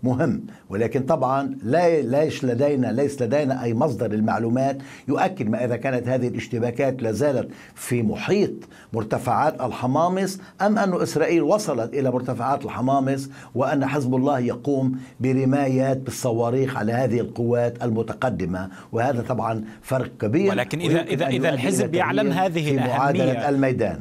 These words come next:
Speaker 2: مم، وفي معادلة الميدان والأهمية الكبرى التي تتمتع بها الحمامس ومرتفعاتها، يسمح لإسرائيل ب-، بأن تستولي عليها بهذه السهولة؟ يعني مسألة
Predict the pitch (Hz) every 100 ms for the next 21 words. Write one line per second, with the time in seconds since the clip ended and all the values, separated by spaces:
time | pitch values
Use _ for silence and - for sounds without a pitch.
0 | - 151 151 135 127 139 139 120 160 143
1 | 127 - 120 117 113 143 135 113 104 90
2 | 104 123 147 113 143 123 110 98 107 107
3 | - 92 101 110 113 90 92 101 90 -
4 | 107 120 104 95 95 92 90 95 - 101
5 | 113 - 85 87 - - - - - 139
6 | 156 143 127 131 117 120 113 110 127 110
7 | 95 98 - 107 101 95 87 87 87 92
8 | - 113 101 87 82 80 78 - 90 87
9 | - 113 104 98 98 95 92 98 98 87
10 | 95 98 - 101 107 95 95 82 95 101
11 | 113 95